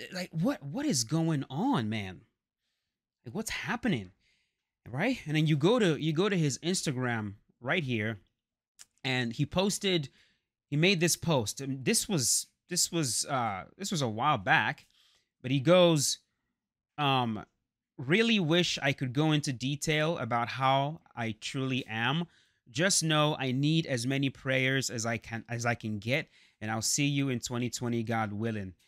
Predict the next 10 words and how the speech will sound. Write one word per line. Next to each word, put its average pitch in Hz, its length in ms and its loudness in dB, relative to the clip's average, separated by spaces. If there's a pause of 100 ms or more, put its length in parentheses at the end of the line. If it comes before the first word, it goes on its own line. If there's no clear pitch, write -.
(300)
Um, 104 360 -4 (280)
never 156 360 2
been 135 280 2
this 135 240 2
afraid 131 680 0
of 113 240 -6
anything 127 500 -2
in 110 160 -4
my 98 200 -4
life, 104 500 -4